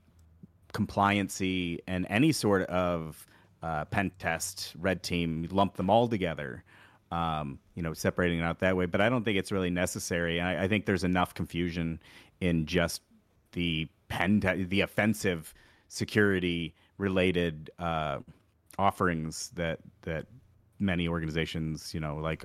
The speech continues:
ours have. Uh, but that's the ra-, main differentiator that we see, is really it comes down to, you know, what are you trying to get out of it?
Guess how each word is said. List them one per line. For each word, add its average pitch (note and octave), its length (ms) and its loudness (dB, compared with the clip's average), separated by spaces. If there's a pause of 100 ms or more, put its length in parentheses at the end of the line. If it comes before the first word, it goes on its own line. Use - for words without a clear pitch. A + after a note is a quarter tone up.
(100)
ours D#2+ 280 2
have. D#2+ 460 0 (560)
Uh, E2 260 -4
but F2+ 320 -2
that's A#2 220 2
the A2+ 100 -4
ra-, G#2 220 2
main G#2+ 500 0 (120)
differentiator F#2 800 0 (420)
that E2 280 0 (160)
we F#2+ 160 0
see, D2+ 480 -2
is D#2+ 340 -4
really F2+ 240 2
it D#2+ 60 -2
comes F2 260 0
down E2+ 300 0
to, - 120 -6
you E2+ 220 -2
know, E2+ 80 -2
what G2 160 4
are G2+ 40 2
you G#2 60 2
trying G2 240 -2
to E2+ 60 -6
get E2 120 -6
out E2 180 0
of D2+ 80 -10
it? D2+ 140 -8